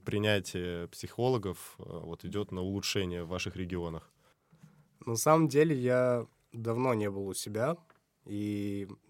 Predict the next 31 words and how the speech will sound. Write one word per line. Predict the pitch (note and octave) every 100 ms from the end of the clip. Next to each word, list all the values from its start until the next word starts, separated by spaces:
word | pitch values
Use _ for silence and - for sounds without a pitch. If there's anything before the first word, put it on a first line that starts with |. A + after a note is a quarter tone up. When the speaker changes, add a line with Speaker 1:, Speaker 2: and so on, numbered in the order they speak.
| _
Speaker 2:
с | -
ребятами | A2+ A#2 A#2+ A2+
на | G#2+ G#2+
эту | G#2
тему | G2+ D3 C#3+
я | A#2
вообще | A2 -
не | A#2+
общаюсь. | G#2+ G2+ C3+ E3+ F3 - - - - -
Ну, | B2+ B2
на | G2+ G2
тему | - G2+ F#2+
того, | G2 G2
развивать | G2 G2 G2+ G#2 G2+
ли | F#2+
пс-, | - -
э, | G2 F#2
психология, | - - A2+ D3+ C#3+ B2
ментальное | A2 G2+ G#2 G#2+ G#2
здоровье | G2+ G#2 B2+ D#3 B2+
у | A2
меня | A2+ A2 A2
в | -
крае. | A2+ G#2+ G2+ - _ - - - - _ - _ _ _
Но | B2 C3+ D3+ D#3 D3+ - _ _ _ C#3+
я | A#2+ D3
думаю, | D#3+ F#3 F#3+
она | E3 D#3+
все | D#3+ D#3
равно | D3+ D#3+
положительная. | C#3+ B2+ B2+ A#2+ D#3 E3 E3 B2+ G#2+